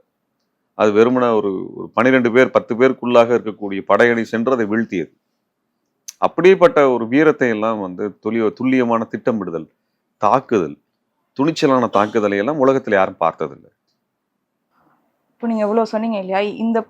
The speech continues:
Speaker 2: வரலாறு, மேதகு அவர்கள் பற்றிய வரலாறு, இதையெல்லாம் வந்து இளைஞர்கள் எ-, தெரிந்து கொள்ள வேண்டியது எவ்வளவு அவசியம், அது இன்றைய அரசியல் சூழலுக்கு எவ்வளவு பொருந்தும்னு நீங்க நினைக்கிறீங்க?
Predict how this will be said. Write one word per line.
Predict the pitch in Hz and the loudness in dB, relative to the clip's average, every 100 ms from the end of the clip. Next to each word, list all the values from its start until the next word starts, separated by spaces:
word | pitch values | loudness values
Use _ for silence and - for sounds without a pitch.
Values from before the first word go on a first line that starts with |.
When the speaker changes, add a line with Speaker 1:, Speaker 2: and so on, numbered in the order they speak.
| - | 0
Speaker 2:
வரலாறு, | 214 226 240 220 202 208 214 208 | 4 6 6 6 4 0 -4 -4
மேதகு | 214 226 | -2 0
அவர்கள் | 220 208 196 | 2 0 -2
பற்றிய | 190 185 202 190 | -8 -8 -6 -4
வரலாறு, | 190 190 190 202 | -2 2 2 2
இதையெல்லாம் | 202 202 226 247 | -2 0 2 2
வந்து | 214 208 269 - | -2 -2 -2 -2
இளைஞர்கள் | 214 247 247 233 262 226 | 0 2 2 2 0 -2
எ-, | - | -6
தெரிந்து | - 233 247 | -2 0 0
கொள்ள | 220 202 | 0 -2
வேண்டியது | 196 202 233 | -2 -4 0
எவ்வளவு | 190 233 254 | 0 2 2
அவசியம், | 190 196 202 196 247 | 0 -2 -8 -10 -6
அது | - 202 208 | -6 -4 -2
இன்றைய | 233 269 277 | 0 4 6
அரசியல் | 214 240 254 254 220 | 6 4 -2 -6 -6
சூழலுக்கு | 202 196 190 254 | -8 -8 -8 -6
எவ்வளவு | 196 196 220 208 | -4 -4 -4 -6
பொருந்தும்னு | 202 214 220 220 | -4 -4 -6 -10
நீங்க | 196 185 | -14 -16
நினைக்கிறீங்க? | 175 170 156 170 | -16 -16 -18 -20